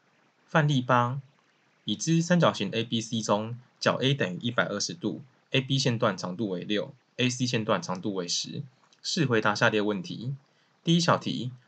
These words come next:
若角 A 的角平分线交B C于珠，求 A 珠线段长。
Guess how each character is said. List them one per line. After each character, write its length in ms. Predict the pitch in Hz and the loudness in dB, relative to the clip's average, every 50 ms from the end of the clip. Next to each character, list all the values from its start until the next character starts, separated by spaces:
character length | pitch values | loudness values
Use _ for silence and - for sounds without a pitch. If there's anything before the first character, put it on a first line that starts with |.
| _ _ | _ _
若 180 | 165 165 160 | 6 6 6
角 160 | 160 127 113 92 - | 6 6 4 4 4
A 120 | 113 117 | 2 2
的 120 | 120 113 95 | 2 2 0
角 140 | - 87 | 0 -2
平 180 | 82 - 104 95 | -2 -2 -8 -2
分 160 | - 113 110 | 0 -2 0
线 260 | 107 - 120 95 90 | 2 0 0 0 0
交 280 | 85 - - 98 104 107 | -2 2 2 4 4 4
B 180 | - - 110 107 | 2 0 -4 -6
C 200 | - - 110 101 | -4 -4 -4 -4
于 200 | 98 92 87 85 | -4 -6 -8 -8
珠， 360 | 85 - 98 92 98 110 120 120 _ _ _ _ | -8 -10 -10 -8 -8 -10 -12 -14 _ _ _ _
求 240 | _ - - - 90 - - | _ 0 2 2 2 2 0
A 100 | 113 117 | -2 -2
珠 160 | - 120 110 | 0 -2 -4
线 160 | - - 101 | -2 -4 -2
段 200 | 90 107 92 87 | -2 -2 -2 -2
长。 360 | 85 - - - - 117 139 | -4 -8 -8 -10 -8 -10 -10